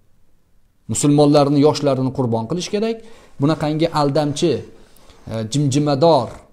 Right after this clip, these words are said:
olamshumul da'volar bilan musulmonlarni qurbonlikka olib ketish kerak. Qurbonlikni oldida kim kerak?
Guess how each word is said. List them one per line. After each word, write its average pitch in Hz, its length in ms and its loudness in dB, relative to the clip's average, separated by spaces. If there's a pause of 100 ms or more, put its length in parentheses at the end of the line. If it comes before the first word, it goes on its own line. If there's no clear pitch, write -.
(380)
olamshumul 147 880 -2
da'volar 127 640 0
bilan 247 160 -4
musulmonlarni 127 800 -4
qurbonlikka 220 540 -6
olib 226 140 -8
ketish - 240 -10
kerak. 101 260 -14 (400)
Qurbonlikni 151 520 0
oldida 156 400 -2
kim 208 180 -2
kerak? 202 280 -4